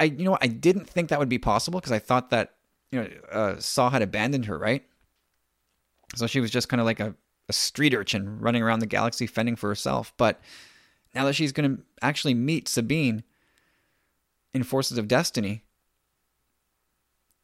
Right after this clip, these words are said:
there's that, that, I mean, it's kind of like a soft canon thing, right? But that connection seems to be made, and they seem to think over at Lucasfilm that it's possible for those two people or that group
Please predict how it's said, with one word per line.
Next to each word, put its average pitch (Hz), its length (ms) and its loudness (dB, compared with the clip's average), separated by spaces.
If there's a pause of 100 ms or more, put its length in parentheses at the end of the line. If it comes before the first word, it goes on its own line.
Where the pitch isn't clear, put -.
(160)
there's 143 220 0
that, 156 160 -2 (100)
that, - 240 -4 (140)
I - 60 -4
mean, 127 260 2
it's 127 120 -6
kind 156 160 0
of 131 60 2
like 120 100 0
a 107 60 -4
soft - 320 0
canon 135 260 0
thing, - 180 -10
right? 123 240 0 (840)
But 113 240 4 (480)
that 135 160 0
connection 151 400 2
seems 156 300 -2
to 156 40 -8
be 156 120 2
made, 139 340 4
and 110 220 0
they 123 160 0
seem 143 300 -2
to 143 100 -2
think 160 260 -2
over 117 160 2
at 113 60 -4
Lucasfilm 131 400 -2
that 135 100 4
it's - 320 0 (140)
possible 139 460 0
for - 120 -6
those 135 240 0 (880)
two 156 140 -2
people 147 440 2
or 123 120 2
that 120 180 4
group 151 320 0